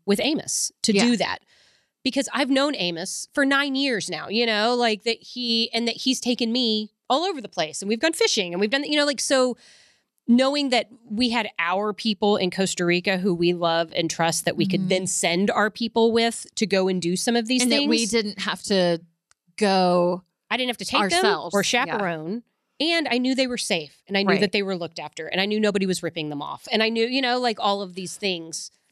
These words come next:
Speaker 2: Well, and I knew Amos as the surf school guy,
Speaker 1: Yeah.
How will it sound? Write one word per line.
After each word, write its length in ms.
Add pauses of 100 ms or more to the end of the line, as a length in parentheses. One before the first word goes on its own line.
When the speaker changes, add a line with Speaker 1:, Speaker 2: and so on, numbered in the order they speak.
Speaker 2:
Well, 240
and 400
I 220
knew 280
Amos 460
as 380
the 120
surf 320
school 320
guy, 320
Speaker 1:
Yeah. 160